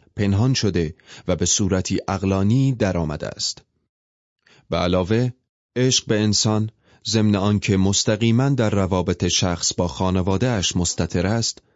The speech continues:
در تحلیل نهایی توسط ساخت جامعه‌ای که در آن زندگی می‌کند تعیین می‌شود. اگر ساختمان جامعه مبتنی بر تسلیم و تابعیت در برابر قدرت باشد،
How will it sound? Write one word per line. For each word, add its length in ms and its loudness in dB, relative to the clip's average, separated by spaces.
در 140 0
تحلیل 540 0
نهایی 640 0
توسط 540 0
ساخت 460 0
جامعه‌ای 680 0
که 140 -2
در 200 0
آن 220 0
زندگی 420 0
می‌کند 560 2
تعیین 300 -6
می‌شود. 560 -6
اگر 280 0
ساختمان 760 2
جامعه 500 2
مبتنی 540 2
بر 180 0
تسلیم 560 0
و 60 2
تابعیت 800 -2
در 180 -2
برابر 560 0
قدرت 400 -2
باشد، 420 -2